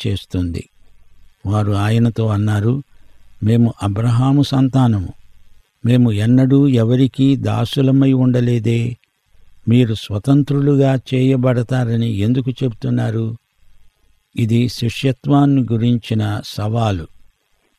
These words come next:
శిష్యత్వానికి ఆరంభ బిందువు విశ్వాసం.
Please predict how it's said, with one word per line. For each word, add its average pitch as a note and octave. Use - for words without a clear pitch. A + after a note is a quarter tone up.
శిష్యత్వానికి C3
ఆరంభ B2+
బిందువు A#2
విశ్వాసం. A2